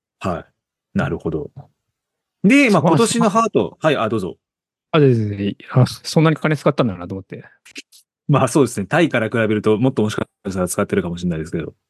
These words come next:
Speaker 2: うん。
Speaker 1: で、今年のハートの、まあ、最大の特徴というのが、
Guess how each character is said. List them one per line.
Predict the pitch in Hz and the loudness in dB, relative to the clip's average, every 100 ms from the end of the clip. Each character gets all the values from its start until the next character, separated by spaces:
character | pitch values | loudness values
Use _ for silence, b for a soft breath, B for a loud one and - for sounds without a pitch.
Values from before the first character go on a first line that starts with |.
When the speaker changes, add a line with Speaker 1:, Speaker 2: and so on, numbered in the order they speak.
| _ | _
Speaker 2:
う | - | -4
ん。 | 107 95 139 _ - - _ _ _ _ _ _ _ 202 | -2 -4 -6 _ -20 -20 _ _ _ _ _ _ _ 0
Speaker 1:
で、 | 269 | 0
今 | 262 214 | 2 0
年 | 294 285 311 | 2 0 2
の | 311 | 0
ハ | 277 302 | 4 4
ー | 302 | 4
ト | - 175 131 - 170 | 4 4 4 0 0
の、 | 214 220 - | 2 2 0
ま | 131 123 | 0 0
あ、 | |
最 | 117 147 180 | 2 2 4
大 | 185 175 | 4 2
の | 170 | 0
特 | 165 - | -4 -6
徴 | - 165 147 | 0 2 2
と | 160 | 4
い | 156 | 4
う | 135 | 4
の | 98 | 4
が、 | 92 85 - | 4 2 -2